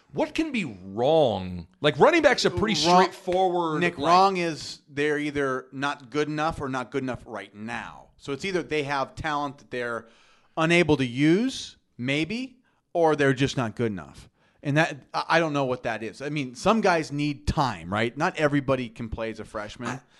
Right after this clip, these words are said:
Speaker 2: Some people, like, they need a few years to get stronger, bigger, more f-, like, physically capable to handle the load. But, uh, I don't know. I mean, to me, it, it looked like we were,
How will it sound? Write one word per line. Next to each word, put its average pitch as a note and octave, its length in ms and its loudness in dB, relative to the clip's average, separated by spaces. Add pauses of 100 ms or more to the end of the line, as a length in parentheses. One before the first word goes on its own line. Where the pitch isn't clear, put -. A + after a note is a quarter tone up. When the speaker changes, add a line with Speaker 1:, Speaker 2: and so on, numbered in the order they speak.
(120)
Speaker 2:
Some G3+ 240 2
people, G3+ 320 -2
like, C3 220 -4
they C#3+ 120 -4
need C#3 280 -6
a - 20 -10
few - 220 -14
years B2 300 -4
to A#2+ 60 -12
get C3 220 -10
stronger, A2+ 680 -4 (380)
bigger, B2 400 -2
more B2 160 -2
f-, - 340 -14
like, C3+ 180 -4 (180)
physically C#3 580 2
capable A#2 640 -2
to G2+ 80 -4
handle A2+ 420 -4
the G2 80 -8
load. G2 520 2 (520)
But, B2 400 2 (1900)
uh, - 240 -16 (1000)
I D3+ 100 4
don't D3 140 4
know. B2+ 120 0
I G2+ 60 -4
mean, A#2+ 520 -8
to D3+ 100 0
me, E3 220 4
it, C#3+ 220 2
it D#3 220 -4
looked C3+ 240 0
like A#2 300 0
we A#2+ 200 -8
were, G#2+ 400 -4